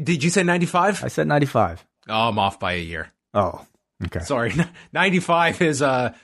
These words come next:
Speaker 1: well, it's a, it's a, it's a crappier show than
Speaker 2: Well,
Speaker 1: ninety-four.
Speaker 2: we can change it, possibly,
Speaker 1: Well
Speaker 2: but I'm sure ninety-five will be just as fun.
Speaker 1: Yes.
Speaker 2: Um, and then beyond that, of course, we have the return of our Rocky series review, and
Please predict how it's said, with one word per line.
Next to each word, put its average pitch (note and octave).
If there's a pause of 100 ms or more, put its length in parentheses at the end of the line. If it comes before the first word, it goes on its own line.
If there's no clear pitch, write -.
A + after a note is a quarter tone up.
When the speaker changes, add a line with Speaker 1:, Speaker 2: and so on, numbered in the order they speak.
(320)
Speaker 1:
well, G#2+
it's A2
a, A2+
it's G#2
a, -
it's -
a C3+
crappier A#2
show F2
than G2+
Speaker 2:
Well, A2+
Speaker 1:
ninety-four. F#2
Speaker 2:
we B2
can A2
change F2+
it, E2+ (520)
possibly, F2+
Speaker 1:
Well F2
Speaker 2:
but - (200)
I'm D3
sure F3+
ninety-five C3
will G#2+
be G2+
just E2+
as E2
fun. E2 (560)
Speaker 1:
Yes. -
Speaker 2:
Um, G2+ (120)
and A#2+
then C3
beyond B2+
that, G#2+
of F#2+
course, G2
we G#2+
have G#2
the G2
return A2
of G#2
our G2
Rocky G2
series F#2+ (280)
review, G2 (320)
and G2+